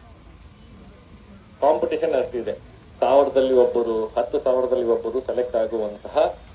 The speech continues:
ಒಂದು ಸಿಸ್ಟಮ್ ಇದೆ. ಯಾಕಂದ್ರೆ ನಮ್ಮಲ್ಲಿ ಕಾಂಪಿಟೇಷನ್ ಅಷ್ಟಿದೆ. ಆದ್ರೆ ನೋಟಿಫಿಕೇಶನ್ ಪ್ರತಿ ವರ್ಷನೂ ಆಗ್ಬೇಕು. ಈ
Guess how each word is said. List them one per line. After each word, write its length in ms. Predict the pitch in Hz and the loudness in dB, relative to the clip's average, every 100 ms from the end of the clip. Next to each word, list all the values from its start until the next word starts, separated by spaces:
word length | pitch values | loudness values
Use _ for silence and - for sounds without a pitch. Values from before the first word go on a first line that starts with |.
| - 117 | -10 -4
ಒಂದು 320 | 120 143 190 - - - | -2 0 -2 -4 -18 -18
ಸಿಸ್ಟಮ್ 400 | - 107 - 131 | -16 -4 2 4
ಇದೆ. 120 | 123 143 | 6 6
ಯಾಕಂದ್ರೆ 440 | 131 135 156 156 | 6 4 0 0
ನಮ್ಮಲ್ಲಿ 300 | 127 123 120 | 0 0 0
ಕಾಂಪಿಟೇಷನ್ 600 | 123 120 147 139 135 123 | -2 -2 -2 -4 -4 -4
ಅಷ್ಟಿದೆ. 380 | 107 - 113 175 | -4 -6 0 2
ಆದ್ರೆ 420 | 123 131 147 190 - - - - - 113 | 4 4 6 6 2 -14 -20 -20 -10 2
ನೋಟಿಫಿಕೇಶನ್ 840 | 151 190 196 180 180 170 170 170 | 6 6 4 2 2 2 2 0
ಪ್ರತಿ 280 | - 135 143 | 0 0 4
ವರ್ಷನೂ 440 | 135 131 135 139 | 4 4 2 2
ಆಗ್ಬೇಕು. 960 | 131 113 123 - 127 123 151 175 - - - - - 120 | 2 2 0 2 0 0 -6 -6 -10 -20 -20 -20 -12 -6
ಈ 260 | 131 131 | -4 -4